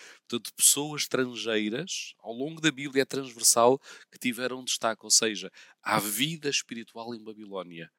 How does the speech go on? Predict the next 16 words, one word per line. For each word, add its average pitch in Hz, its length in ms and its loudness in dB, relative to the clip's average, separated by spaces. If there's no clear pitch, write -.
Há - 100 -6
pessoas - 300 -2
com 117 240 -10
grande 120 360 2
sensibilidade 110 640 0
espiritual, 98 600 -4
hoje 120 300 -4
nos 117 160 -2
centros 110 340 -8
urbanos. 98 600 -8
E - 20 -14
o 113 40 -8
Senhor 117 240 -2
está 131 200 -4
à 127 60 -4
espera 139 480 -4